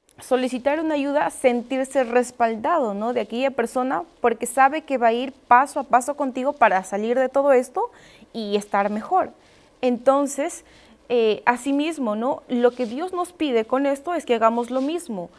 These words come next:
Aparte de recibir una ayuda profesional, en este caso que lo podemos solicitar, también podemos buscar a nuestro Dios. Y más que todo,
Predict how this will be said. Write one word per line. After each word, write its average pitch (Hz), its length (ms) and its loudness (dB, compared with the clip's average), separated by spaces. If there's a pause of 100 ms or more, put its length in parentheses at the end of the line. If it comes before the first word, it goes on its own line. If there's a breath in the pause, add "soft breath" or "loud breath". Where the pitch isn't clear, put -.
(260 soft breath)
Aparte 254 540 0
de 196 160 -2
recibir 233 560 -4
una 262 220 0
ayuda 247 320 0
profesional, 220 640 -2
en 208 120 -4
este 214 200 -4
caso 220 280 -2
que 190 140 -6
lo 175 80 -4
podemos 208 440 -2
solicitar, 226 640 -2 (320 loud breath)
también 330 280 0
podemos 349 400 -2
buscar 220 400 2
a 214 40 4
nuestro 208 360 -8
Dios. - 420 -8 (300 loud breath)
Y 247 100 0
más 285 220 0
que 320 140 -6
todo, 302 360 -2